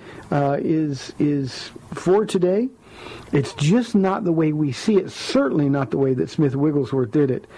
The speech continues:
And I know nothing about Smith Wigglesworth's motives. I would be foolish to take a guy who died in nineteen forty-seven and, and ascribe motives to him,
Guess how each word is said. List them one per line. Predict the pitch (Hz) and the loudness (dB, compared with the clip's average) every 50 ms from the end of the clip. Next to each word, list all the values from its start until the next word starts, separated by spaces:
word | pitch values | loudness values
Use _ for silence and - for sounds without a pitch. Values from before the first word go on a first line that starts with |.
| - - - - - | -16 -14 -12 -6 -2
And | 139 143 | 0 2
I | 151 185 214 | 2 2 2
know | 214 190 160 | 2 2 2
nothing | 156 165 175 190 220 226 220 254 240 202 | 2 0 0 0 0 0 0 0 0 0
about | 185 180 170 | 0 -2 -2
Smith | - - 185 170 - - | -2 0 0 0 0 2
Wigglesworth's | 185 180 170 165 165 160 156 156 147 - | 0 0 2 2 0 0 0 0 0 0
motives. | 170 160 160 165 165 160 151 147 | 0 2 2 2 2 0 -2 -2
I | 151 147 | -2 0
would | 147 151 151 139 131 | 0 0 0 0 0
be | 143 143 135 | 0 -2 -2
foolish | 127 - - - 185 196 180 147 123 127 113 - - - - - - - - - | -2 -6 0 2 2 2 2 2 0 -2 -4 -8 -12 -14 -16 -16 -16 -14 -6 -2
to | 143 131 | 0 0
take | 156 156 139 | 2 0 0
a | 139 135 | 0 0
guy | 156 156 156 | 0 0 2
who | 135 147 | 2 0
died | 143 156 151 151 147 | 0 2 0 2 2
in | 143 139 147 | 2 2 2
nineteen | 147 151 135 151 143 131 | 0 0 0 0 -2 -2
forty-seven | 117 - 175 147 143 139 131 - 180 175 165 156 147 139 123 - - - - - - - - - | -2 0 0 0 0 0 0 0 2 2 2 2 0 -2 -4 -8 -16 -20 -16 -16 -16 -14 -6 -2
and, | - 139 139 151 | 0 2 2 2
and | - 156 143 143 | 0 0 0 0
ascribe | 131 - - - 165 156 147 135 | -2 -4 -2 0 2 2 2 2
motives | 127 135 151 190 233 214 160 - - | 2 2 2 2 2 2 -2 -2 -2
to | - 139 | 0 0
him, | 127 127 127 | 2 0 -2